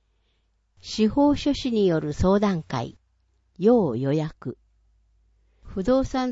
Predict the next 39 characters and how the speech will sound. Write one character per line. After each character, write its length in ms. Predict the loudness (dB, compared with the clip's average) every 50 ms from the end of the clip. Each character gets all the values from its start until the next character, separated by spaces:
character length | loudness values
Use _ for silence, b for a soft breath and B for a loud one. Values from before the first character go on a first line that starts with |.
| -6 -4
登 200 | -2 -2 -2 -2
記 160 | -4 -6 -6
な 160 | -4 -4 -6
ど 100 | -8 -8
の 160 | -10 -10 -10
相 300 | -8 -6 -2 -2 -2 -2
続、 440 | -2 -6 -12 -16 _ -20 -20 -20 _ _ _ _ _ _ _ -14 -4
遺 280 | 0 2 4 4 4 4
言 240 | 2 2 2 2 0
に 160 | 0 -2 -2
関 260 | -2 0 0 0 0
す 140 | 0 -2 -2
る 240 | -2 -2 -6 -6 _ _ _ _ 0
電 280 | 2 2 4 4 2
話 260 | 2 0 0 -2 -4 _ -4
ま 160 | -2 -2 -2
た 180 | 0 0 0
は 220 | 0 0 0 -2 -2
面 260 | 0 2 2 2 2
談 300 | 0 0 0 2 2 2
に 80 | 4 4
よ 120 | 4 4
る 120 | 4 0
相 320 | -2 -2 -2 -2 -2 -2 -2
談。 320 | -4 -6 -8 -8 -10 -14 _ _ _ -20 -20 _ _ _ _ _ _ _ _ -12
相 260 | -4 0 2 2 2
談 240 | 2 2 2 2 0
時 120 | 0 -2 -6
間 300 | -2 -2 -2 0 0 -2
は 240 | -2 -2 -4 -6 -6
い 120 | -8 -4
ず 120 | 0 2 4
れ 120 | 4 4
も 160 | 2 0 -2
三 300 | -2 -2 -2 -2 0 0
十 120 | -2 -4 -6
分 320 | _ -4 -2 -2 -2 -2
程 280 | -4 -6 -6 -6 -6 -6
度。 220 | -8 -12 -16 _